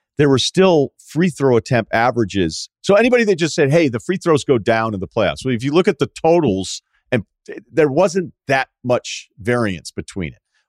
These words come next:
What the variance was, it was, like, series to series. And that series in seventeen, after the Oklahoma series, like, that's the perfect example of what I was talking about. He had, <laughs> he had, um,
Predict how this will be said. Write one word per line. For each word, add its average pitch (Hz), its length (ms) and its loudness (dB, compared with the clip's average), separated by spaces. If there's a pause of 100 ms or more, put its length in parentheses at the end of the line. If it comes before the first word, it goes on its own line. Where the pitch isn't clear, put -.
(120)
What 131 180 0
the 143 80 0
variance 175 440 0
was, 131 200 0
it - 80 -8
was, 110 160 -4
like, 110 160 0
series 139 540 -2
to 104 100 -8
series. - 640 -6 (380)
And 117 360 -2
that 147 300 0 (300)
series 139 520 2
in 107 80 -6
seventeen, 117 920 -2
after 110 220 -2
the 110 120 0
Oklahoma 117 440 0
series, 110 260 -2 (220)
like, 120 120 -8
that's 156 200 0
the 143 80 -6
perfect 139 320 0
example 110 360 -2
of 107 60 2
what 113 60 4
I - 20 4
was 101 140 -2
talking 101 280 0
about. - 240 -10 (360)
He 190 220 4
had, 123 420 4 (960)
<laughs> - 1500 -14
he 160 220 2
had, 131 600 2 (600)
um, 104 560 2